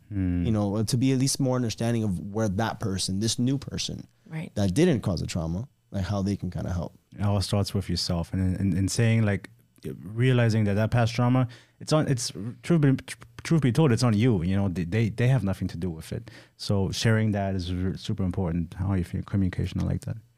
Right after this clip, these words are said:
Speaker 2: Yep. You have a couple more things. I, I have one.
Speaker 1: You wanna say it?
Speaker 2: The thing, it's, it's pretty general, but I want you
Speaker 1: Mm-hmm.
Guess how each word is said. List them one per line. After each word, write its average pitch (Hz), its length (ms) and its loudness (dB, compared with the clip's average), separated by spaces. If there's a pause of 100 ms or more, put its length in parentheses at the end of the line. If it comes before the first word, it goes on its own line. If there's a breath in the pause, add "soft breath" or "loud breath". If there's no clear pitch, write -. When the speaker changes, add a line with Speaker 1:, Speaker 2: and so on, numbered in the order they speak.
(420)
Speaker 2:
Yep. 95 280 -4 (140)
You 113 200 -8
have 117 80 2
a 110 40 0
couple 113 160 0
more 104 180 0
things. 101 240 -2
I, 131 180 4
I 127 40 4
have 139 160 6
one. 120 540 2 (200)
Speaker 1:
You 110 100 -10
wanna 107 140 2
say 113 280 4
it? 185 80 -2 (500 loud breath)
Speaker 2:
The 123 80 -2
thing, 165 160 4
it's, 160 160 2
it's 156 160 2
pretty 180 240 4
general, 123 460 2
but 90 180 -4
I 110 80 0
want 92 280 2
you 90 60 2
Speaker 1:
Mm-hmm. 92 260 0